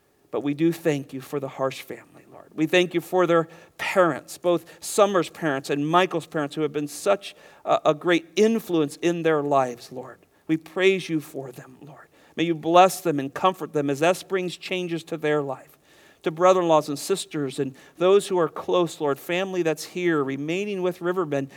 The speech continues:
we pray that you would give them, uh, eternal perspective of this as well, Lord. Father, thank you. We can only say,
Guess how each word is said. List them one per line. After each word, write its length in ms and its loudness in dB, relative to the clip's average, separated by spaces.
we 100 0
pray 420 4
that 220 -2
you 100 -4
would 160 -2
give 240 -2
them, 300 -4
uh, 320 -4
eternal 460 -6
perspective 600 -10
of 40 -14
this 160 -10
as 160 -10
well, 320 -16
Lord. 220 -20
Father, 200 0
thank 320 -2
you. 220 -14
We 240 -6
can 200 -4
only 260 -2
say, 440 -2